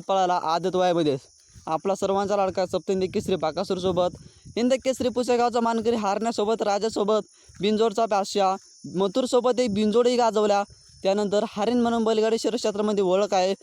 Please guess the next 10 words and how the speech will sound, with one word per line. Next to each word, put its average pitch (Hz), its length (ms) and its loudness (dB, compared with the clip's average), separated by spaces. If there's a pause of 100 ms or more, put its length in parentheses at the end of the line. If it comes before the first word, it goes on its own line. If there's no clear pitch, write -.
(280)
सातारा 214 280 0
एक 220 80 0
सुरेश 214 220 -2
बालमासोबत 208 560 0
पळाला 196 360 2 (380)
आणि 185 140 -2
हिंद 202 180 0 (120)
केसरी 202 340 -2
साड्यासोबत 185 600 -4
पळाला. 165 360 2